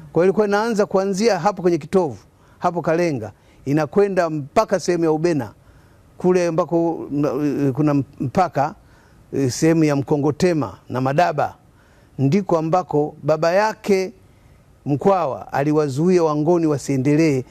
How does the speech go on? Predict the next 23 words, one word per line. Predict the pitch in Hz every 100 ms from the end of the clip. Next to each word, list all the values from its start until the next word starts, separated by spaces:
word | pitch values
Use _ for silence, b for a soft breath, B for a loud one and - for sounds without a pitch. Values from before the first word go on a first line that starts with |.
| B B
ile | 156 147 143
kitu | - 165 156
ilikuwa | 143 165
inaitwa | 147 139
Northern | 175 151 131
Track | 175 - - - - b b b 123
ya |
Wazulu. | 135 139 160 113 - _ _ b b b b -
Kwa | 165
hiyo | 175
akawasimamisha | 160 151 - 175 202 180 160
pale, | 185 170
ndio | 170
kwa | 156 160
stop. | 139 - 233 - - b b b
Basi | 160 -
sasa | 143 185 165
wakaanza | 151 170 151
kusambaa | - - 147 175 170
tu, | - 170
wanarudi | 151 139 151 170 143
sehemu | - 143
mbalimbali | 135 135 180 151 135